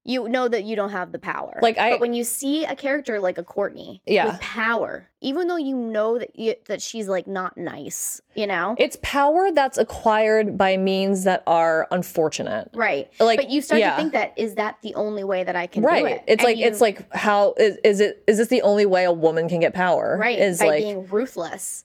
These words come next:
Speaker 2: and using her body.
Speaker 1: Exactly. Do it
Speaker 2: Subjecting
Speaker 1: yourself. <laughs>
Speaker 2: herself. Right.
Speaker 1: Exactly.
Speaker 2: Like, because of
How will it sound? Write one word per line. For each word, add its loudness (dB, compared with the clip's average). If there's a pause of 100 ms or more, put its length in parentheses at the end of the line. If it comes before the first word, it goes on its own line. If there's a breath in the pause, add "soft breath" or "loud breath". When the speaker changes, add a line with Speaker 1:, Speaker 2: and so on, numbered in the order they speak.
Speaker 2:
and 2
using 2
her 2
body. -2 (100)
Speaker 1:
Exactly. -6 (1400)
Do -4
it -2
Speaker 2:
Subjecting 4
Speaker 1:
yourself. -2
<laughs> -
Speaker 2:
herself. 0 (500 loud breath)
Right. 6
Speaker 1:
Exactly. 2
Speaker 2:
Like, 2
because 2
of 2